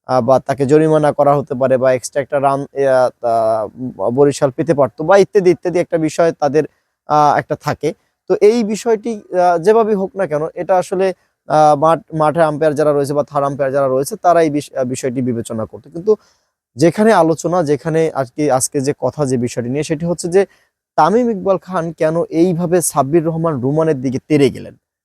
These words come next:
যদিও একটা পর্যায়ে সাব্বির রহমান রুমানও কিন্তু, আহ, সামনের দিকে, আহ, এসেছিলেন, অর্থাৎ, আহ, তামিম, আহ, তামিম ইকবাল খানের, আহ, কথার জবাব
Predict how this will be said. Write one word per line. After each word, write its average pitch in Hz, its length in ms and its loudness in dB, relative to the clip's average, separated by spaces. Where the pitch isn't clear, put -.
যদিও 156 280 4
একটা 190 300 0
পর্যায়ে 190 300 -2
সাব্বির 160 320 -2
রহমান 180 320 -2
রুমানও 160 340 0
কিন্তু, 185 500 0
আহ, 139 240 4
সামনের 156 360 -4
দিকে, 156 200 -2
আহ, 139 420 2
এসেছিলেন, 139 560 -4
অর্থাৎ, 131 300 -8
আহ, 135 180 2
তামিম, 135 500 0
আহ, 131 100 4
তামিম 135 280 2
ইকবাল 139 260 2
খানের, 135 280 0
আহ, 117 160 -6
কথার 131 320 -2
জবাব 135 300 0